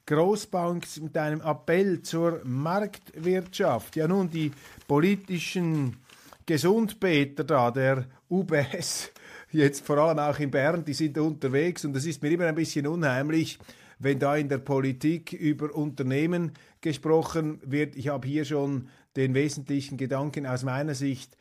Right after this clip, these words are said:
angefügt. Ich glaube nicht, dass man mit höheren Eigenkapitalvorschriften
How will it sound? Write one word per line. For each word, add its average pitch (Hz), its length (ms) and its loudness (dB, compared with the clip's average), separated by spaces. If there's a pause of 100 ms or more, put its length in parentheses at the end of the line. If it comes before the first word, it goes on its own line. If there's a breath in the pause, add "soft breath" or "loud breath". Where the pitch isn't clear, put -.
(200 soft breath)
angefügt. 160 840 -4 (180 soft breath)
Ich - 60 -20
glaube 139 260 0
nicht, 160 300 -4
dass 139 160 0
man 143 200 -2
mit 135 260 -4
höheren 151 480 0
Eigenkapitalvorschriften 139 1900 -4